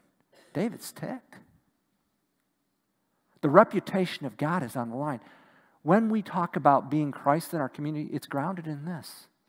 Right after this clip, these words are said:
We want to represent Christ well. Our hope is that through this body, his name, his reputation is moved forward. And that's primary, what we do.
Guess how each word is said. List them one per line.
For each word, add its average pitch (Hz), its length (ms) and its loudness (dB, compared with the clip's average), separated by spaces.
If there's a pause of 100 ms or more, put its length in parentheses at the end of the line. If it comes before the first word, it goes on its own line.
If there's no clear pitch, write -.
(540)
We 156 100 4
want 214 220 4
to 156 40 2
represent 147 920 -2 (260)
Christ 139 460 -10 (160)
well. 123 460 -14 (840)
Our 175 160 6
hope 214 480 -2
is 135 280 2
that 135 240 0
through 196 200 -4
this 175 200 -2
body, 160 460 0 (260)
his 175 300 2
name, 175 400 0 (180)
his 175 220 0
reputation 160 800 -4 (340)
is 143 220 -4
moved 147 380 -6 (180)
forward. 127 520 -12 (920)
And 160 60 6
that's 202 100 6
primary, 226 520 8 (1600)
what 135 160 -4
we 143 100 -6
do. 117 200 -8